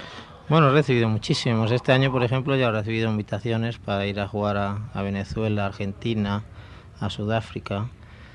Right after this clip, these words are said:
Indudablemente no puedo ir a todos estos sitios porque tengo mis ocupaciones, como he dicho anteriormente, pero probablemente en Semana Santa pues me iré a Sudáfrica otra vez. Ahí estuve el año pasado con mi hijo,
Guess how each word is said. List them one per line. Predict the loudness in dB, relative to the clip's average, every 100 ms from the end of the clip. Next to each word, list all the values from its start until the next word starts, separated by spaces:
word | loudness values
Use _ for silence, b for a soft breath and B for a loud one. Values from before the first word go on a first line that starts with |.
| B B -4
Indudablemente | 0 2 2 2 2
no | 4 2
puedo | 4 4 4
ir | 4 4
a | 2
todos | 2 0 0
estos | -2 -4 -4 -6
sitios | -6 -4 0 -2 -2
porque | -6 -2 -2 0 -2 -2
tengo | -2 0
mis | 0
ocupaciones, | 0 0 2 0 0
como | -2
he |
dicho | -2
anteriormente, | 0 2 2 2 0 0 -4 -6 B B B -2
pero | 4
probablemente | 6 6 4 2
en | 0
Semana | 2 2 2
Santa | 2 0 2 0 0
pues | -4 -2
me | 0
iré | 2 4 4 0 -4 -4
a | -2
Sudáfrica | 0 0 0 0 -2
otra | -2 0 0
vez. | 0 -2
Ahí | -2 -2
estuve | 0 0
el | 2
año | 0
pasado | -2 -2 -2 0
con | -2 0
mi | -2
hijo, | -2 -2